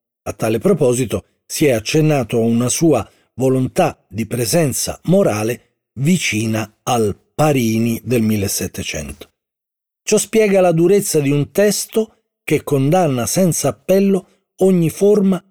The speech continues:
di volontario isolamento del poeta dalla storia. Da Un posto di vacanza, millenovecentosettantaquattro. Virgolette. "Pensavo,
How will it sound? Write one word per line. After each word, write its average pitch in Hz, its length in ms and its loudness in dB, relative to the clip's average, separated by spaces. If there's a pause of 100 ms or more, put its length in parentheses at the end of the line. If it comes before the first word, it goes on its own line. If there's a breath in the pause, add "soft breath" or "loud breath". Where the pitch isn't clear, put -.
(120)
di 139 160 -2
volontario 143 880 2
isolamento 127 840 0
del 127 180 -4
poeta 165 400 2
dalla 123 240 0
storia. 98 600 -4 (540)
Da 120 380 -4
Un 120 260 -4
posto 123 400 -2
di 123 100 -2
vacanza, 104 760 -4 (280)
millenovecentosettantaquattro. 113 1700 -4 (560)
Virgolette. 110 680 -4 (920)
"Pensavo, 131 1040 -2